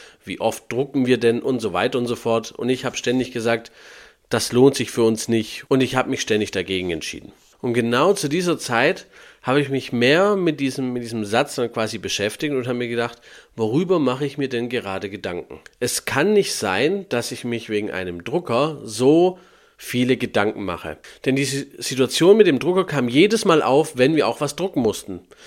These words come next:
Und jedes Mal habe ich gesagt, „Nee, brauchen wir nicht, brauchen wir nicht, brauchen wir nicht“, aber das habe ich ja schon erzählt. Und dann habe ich mir gesagt, „So, jetzt machst du es einfach. Jetzt bestellst du dir einfach den Drucker.“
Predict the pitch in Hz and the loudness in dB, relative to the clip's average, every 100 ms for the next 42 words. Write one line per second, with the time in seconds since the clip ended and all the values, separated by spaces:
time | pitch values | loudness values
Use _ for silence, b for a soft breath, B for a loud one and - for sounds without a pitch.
0 | B B B _ _ _ - 139 190 196 | B B B _ _ _ -2 8 10 10
1 | 185 175 165 143 117 131 127 110 127 127 | 8 6 4 2 4 4 4 2 2 2
2 | 120 - 107 107 95 110 143 170 165 - | -2 -2 -4 -4 -6 0 4 4 4 0
3 | 113 113 107 107 - 98 92 87 156 165 | -2 -2 -4 -4 -6 -6 -6 -2 2 2
4 | 170 B B B _ 131 143 160 151 147 | 0 B B B _ 2 4 6 4 2
5 | 135 131 123 117 117 117 110 - 95 85 | 0 -2 2 2 2 -2 -4 -6 -10 -10
6 | 80 71 - 127 131 - 131 131 123 - | -10 -14 -2 2 2 2 0 2 0 0
7 | 113 80 92 98 110 98 85 - | -2 -2 -4 -8 -8 -8 -10 -12